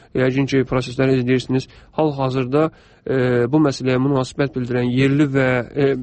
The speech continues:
üzr istəyirəm, beynəlxalq, yəni xarici dövlətlər arası və beynəlxalq qeyri-hökumət təşkilatlarının, o cümlədən, m, iki-üç dövlət, e, arası beynəlxalq təşkilat, A T D, Avropa Şurası və Avropa Birliyi öz münasibətini bildirib. Yerdə qalan, e, beynəlxalq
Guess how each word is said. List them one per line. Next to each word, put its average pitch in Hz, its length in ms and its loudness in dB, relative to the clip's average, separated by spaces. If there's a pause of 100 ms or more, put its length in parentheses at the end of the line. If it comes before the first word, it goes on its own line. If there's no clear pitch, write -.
(140)
üzr 131 240 -4
istəyirəm, 175 280 0 (280)
beynəlxalq, 139 640 0 (320)
yəni 120 240 -8
xarici 135 460 -2 (380)
dövlətlər 135 640 0
arası 139 320 -2
və 131 160 -2
beynəlxalq 131 480 -2
qeyri-hökumət 135 560 -2
təşkilatlarının, 117 720 -8
o - 140 0
cümlədən, 135 400 0 (420)
m, 127 380 -2
iki-üç - 480 -4
dövlət, 135 400 0 (100)
e, 123 60 -4 (720)
arası 123 260 0
beynəlxalq 127 380 -4
təşkilat, 127 260 -6
A 123 160 -2
T 127 80 -4
D, 120 80 -2
Avropa 131 240 -4
Şurası 127 240 -6
və 131 140 0
Avropa 127 260 0
Birliyi 123 220 0
öz 123 100 -4
münasibətini 131 540 -2
bildirib. 160 260 -2 (240)
Yerdə 156 320 4
qalan, 180 220 0 (260)
e, 151 160 0 (400)
beynəlxalq 151 320 -2